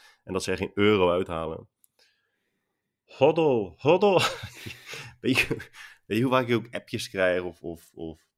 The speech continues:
Instagram berichten van: "Ja, Guy, ben jij iemand die ook zijn crypto verkoopt of ben jij een hodler?"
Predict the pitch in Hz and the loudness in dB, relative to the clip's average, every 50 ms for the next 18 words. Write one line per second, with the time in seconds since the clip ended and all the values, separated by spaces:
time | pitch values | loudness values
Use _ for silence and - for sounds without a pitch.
0 | _ _ _ _ _ _ _ _ _ - - 92 101 104 - 101 90 90 85 82 | _ _ _ _ _ _ _ _ _ -12 -8 -6 -6 -6 -6 -6 -4 -4 -4 -4
1 | 82 85 92 92 - - - 80 82 80 78 82 90 101 98 101 98 107 104 92 | -4 -4 -4 -4 -6 -8 -14 -12 -10 -10 -10 -10 -10 -10 -10 -8 -6 -6 -6 -6
2 | 90 87 _ _ _ _ _ _ _ _ _ _ _ _ _ _ _ - 107 107 | -8 -12 _ _ _ _ _ _ _ _ _ _ _ _ _ _ _ -4 -2 0
3 | 120 120 117 - - 107 107 104 104 95 - 98 98 92 95 95 - - 92 - | 0 0 -2 -2 -2 -4 -4 -4 -6 -6 -8 -8 -6 -6 -6 -6 -6 -10 -16 -14
4 | - 90 98 - - 87 85 78 80 - 101 110 123 127 127 127 135 131 127 127 | -12 -14 -14 -10 -8 -8 -8 -8 -8 -6 -4 -4 -4 -4 -6 -6 -6 -6 -6 -6
5 | - 92 82 80 80 92 90 95 95 95 85 85 82 80 - _ - - 107 113 | -10 -12 -12 -10 -10 -8 -8 -6 -6 -8 -8 -10 -12 -12 -16 _ -16 -10 -8 -8
6 | 117 107 87 82 82 80 82 - - - | -6 -6 -6 -6 -6 -8 -8 -10 -14 -20